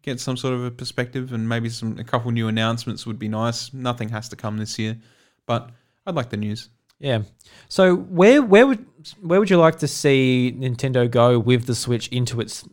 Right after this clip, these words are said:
Speaker 2: third year? Um, so what type of,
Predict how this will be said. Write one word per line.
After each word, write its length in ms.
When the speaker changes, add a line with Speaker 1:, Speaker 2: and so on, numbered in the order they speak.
Speaker 2:
third 400
year? 260
Um, 340
so 240
what 240
type 220
of, 280